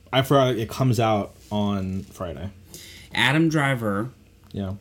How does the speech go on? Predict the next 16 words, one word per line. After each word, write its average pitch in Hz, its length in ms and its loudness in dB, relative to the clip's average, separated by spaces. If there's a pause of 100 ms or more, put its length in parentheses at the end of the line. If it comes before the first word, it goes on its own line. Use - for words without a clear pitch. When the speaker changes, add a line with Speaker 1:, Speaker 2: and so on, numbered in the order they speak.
Speaker 2:
for 127 220 0
better 120 300 2
or 120 100 2
worse, 110 320 0
though, 101 320 0
you 113 220 -2
have, 113 320 0
like, 120 120 2
he 143 280 4
has 135 120 2
had 123 220 0
the 113 80 2
best, 110 320 4
like, 95 240 -4
five-year 104 680 0
career 95 720 -4